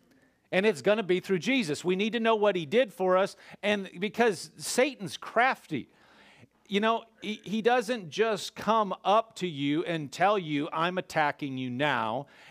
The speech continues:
and I'm dece-, trying to deceive you now, and I'm gonna try to get you over on something else that's gonna distract you from God." Okay, three, two,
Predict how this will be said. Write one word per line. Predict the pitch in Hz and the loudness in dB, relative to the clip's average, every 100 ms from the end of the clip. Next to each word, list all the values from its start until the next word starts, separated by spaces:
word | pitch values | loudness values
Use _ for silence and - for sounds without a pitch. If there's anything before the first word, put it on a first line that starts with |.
| - | -4
and | 147 | -2
I'm | 156 139 | -2 -4
dece-, | 135 - 156 | -6 -8 -12
trying | - 170 175 | -2 0 0
to | 147 | -4
deceive | 127 123 - 196 185 | -8 -8 -6 -4 -6
you | 139 139 | -6 -4
now, | 123 123 113 120 135 - | -2 -2 0 -2 -4 -8
and | 127 143 | -4 -2
I'm | 202 | -2
gonna | 202 | -2
try | 190 180 | 0 0
to | 143 | 0
get | 123 185 - | -2 -2 -2
you | 170 165 | -2 0
over | 147 151 | 0 0
on | 143 | -2
something | 127 - 160 147 135 | -4 -6 -4 -6 -2
else | 147 147 - | 0 -2 -2
that's | 135 127 | -2 -2
gonna | - 139 | -4 -6
distract | 123 113 - 143 - | -6 -6 -2 -2 -2
you | 123 | -8
from | 135 117 | -6 -2
God." | 120 131 120 127 - - | 2 2 2 -2 -10 -6
Okay, | 151 147 139 | -4 -2 -2
three, | 127 - 151 156 156 - _ | -2 -6 -4 -4 -4 -8 _
two, | 147 147 | -6 -4